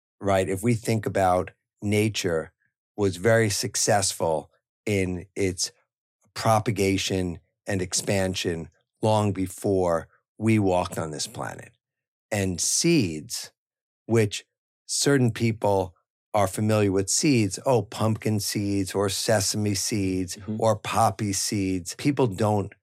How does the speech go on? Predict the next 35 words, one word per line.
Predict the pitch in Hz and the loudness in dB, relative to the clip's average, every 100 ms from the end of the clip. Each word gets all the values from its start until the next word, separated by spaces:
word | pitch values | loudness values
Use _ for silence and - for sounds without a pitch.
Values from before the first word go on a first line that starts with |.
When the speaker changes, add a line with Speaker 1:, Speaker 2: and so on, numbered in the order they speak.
| _ - | _ -8
Speaker 1:
think | - - 131 | 0 0 2
about | 101 90 87 - | 2 2 2 -2
unless | 98 101 104 98 - | -2 2 2 0 0
you're | 98 90 | 0 0
a | 80 | -4
botanist | 82 104 101 - 98 92 - | 0 2 2 0 0 0 -4
Speaker 2:
Hmm. | - 104 | -4 0
Speaker 1:
or | 98 | 2
you | 98 101 | 2 2
are | 90 80 | 2 0
a | 80 | -2
farmer. | - 113 113 107 80 78 | -2 2 2 2 -2 -4
Speaker 2:
Hmm. | 101 92 _ _ - | -8 -10 _ _ -6
Speaker 1:
The | 107 104 | -4 0
average | 107 113 107 107 92 - | 2 4 4 2 0 -2
human | 98 95 87 | -2 -2 0
being, | 110 98 85 92 95 _ 107 | 0 0 -2 -6 -10 _ -6
myself | 101 95 104 98 | -4 0 0 0
included, | 90 80 - 160 101 90 85 - | -6 -6 0 2 2 0 -4 -4
were | 110 104 | 0 2
not | 101 113 117 117 | 2 2 2 0
aware | 101 95 107 101 90 85 - | 0 2 2 2 2 0 -2
of | 92 90 104 - | -4 -2 -4 -8
the | 98 | -6
magic | 90 92 98 95 92 - - | -2 0 0 0 -2 -4 -8
of | - | -8
seeds, | - - - - 104 95 | -8 -8 -8 -4 -2 -2
Speaker 2:
Mm. | 92 - _ _ _ _ | -6 -14 _ _ _ _
Speaker 1:
right? | 107 107 104 - _ _ _ | 0 2 2 -4 _ _ _
And | 120 113 104 | 2 2 2
so, | - 117 107 95 - _ _ _ _ | 0 2 2 0 -4 _ _ _ _
um, | 107 101 90 _ _ - | -2 -2 -4 _ _ 2
I | 127 | 2
grew | 123 123 113 | 4 4 4
up | 101 98 | 2 0